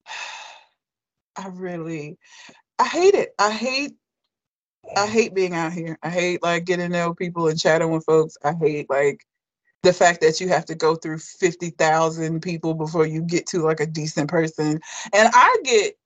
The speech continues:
annoyed and exasperated very easily to where then I'm gonna be like, "Fuck it." 'Cause, like, I honestly, I probably haven't opened up Hinge in about, probably about two weeks. <laughs> But just, I don't wanna do it. I don't wanna fucking do it.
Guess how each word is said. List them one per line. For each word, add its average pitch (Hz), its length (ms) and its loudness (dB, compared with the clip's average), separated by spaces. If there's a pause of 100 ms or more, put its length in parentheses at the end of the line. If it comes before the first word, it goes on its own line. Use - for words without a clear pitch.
(460)
annoyed 185 960 0 (260)
and 156 140 -4
exasperated 170 1120 -2
very 175 580 0
easily 214 840 0 (500)
to 226 140 4
where 185 300 8
then 180 300 4
I'm 175 160 4
gonna 170 140 -4
be 160 100 -8
like, 156 200 -4
"Fuck - 240 -2
it." - 200 -14
'Cause, 233 160 0
like, 208 240 4
I 262 260 6 (100)
honestly, 262 680 -6 (720)
I 190 120 2
probably 214 340 -2
haven't 185 280 -4
opened 175 320 -10
up 156 120 -8
Hinge 151 300 -16
in 160 60 -16
about, 120 320 -12
probably 156 220 -10
about - 200 -14
two - 140 -20
weeks. - 260 -20 (440)
<laughs> - 680 -20
But 320 140 8
just, - 140 0 (600)
I 466 500 4
don't - 0 -
wanna 415 140 -4
do 453 200 4
it. - 100 -2
I 240 140 4
don't 233 360 4
wanna 233 220 0
fucking 214 340 -6
do 147 160 -12
it. 135 80 -16